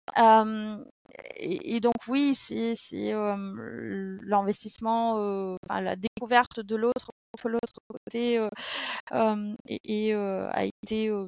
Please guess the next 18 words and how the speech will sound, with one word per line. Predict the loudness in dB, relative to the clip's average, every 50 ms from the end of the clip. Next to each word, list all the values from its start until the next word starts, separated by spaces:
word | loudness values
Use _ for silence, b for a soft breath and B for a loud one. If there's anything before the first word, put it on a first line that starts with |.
| -10 -12
très | -6 -2 -2 0 0 0
enrichissante | -2 -2 -4 -6 -6 -8 -8 -8 -10 -10 -12 -12
pour | -10 -8
moi | -2 0 0 2 2
humainement, | 0 -2 -2 -4 -4 -2 0 2 4 4 4 2 0 -2 -2
hein, | -2 -2 0 0 -2 -2
et, | -4 -6 -6 -6 -8 -8 -10 -10
et | -10 -10 -6
professionnellement. | -6 -6 -4 -4 -6 -6 -6 -8 -6 -6 -6 -6 -6 -8 -10 _ B B B B B B B B B -6 -2
Euh, | 0 2 2 2 2 0
et | 0 0 2
aussi, | 2 0 -2 -2 -4 -6 -4 0 2 2
euh, | 2 2 0 -4
bon, | -6 -8 -12 -12
bien | -12 -12
sûr, | -10 -10 -8 -6 -6 -6
dans | -6 -8 -6
la, | -4 -4 -6